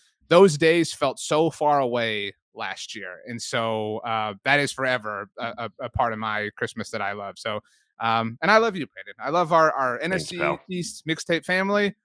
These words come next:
Speaker 1: What a good time. Like, what, who, who, who doesn't love this? You know what I mean? Who doesn't love this?
Speaker 2: <laughs>
Speaker 1: So
Speaker 2: Yeah, it's good.
Speaker 1: um, good thing the Cowboys are gonna smoke the Eagles on Sunday. So, uh,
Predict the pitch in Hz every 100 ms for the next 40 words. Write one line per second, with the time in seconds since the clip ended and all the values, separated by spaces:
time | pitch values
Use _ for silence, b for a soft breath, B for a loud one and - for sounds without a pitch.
0 | - 262 311 359 - 302 349 320 156 185
1 | 214 269 294 247 311 - 262 349 302 _
2 | - 294 339 330 294 311 302 262 - -
3 | _ 214 247 254 269 208 254 262 254 254
4 | 226 - - - _ _ _ _ _ _
5 | _ _ _ - 120 120 113 _ - 117
6 | 113 - 127 120 _ _ _ - 147 143
7 | 135 123 226 226 220 214 170 165 165 175
8 | 156 156 143 160 139 127 117 113 107 120
9 | - 104 - - 156 139 139 139 135 127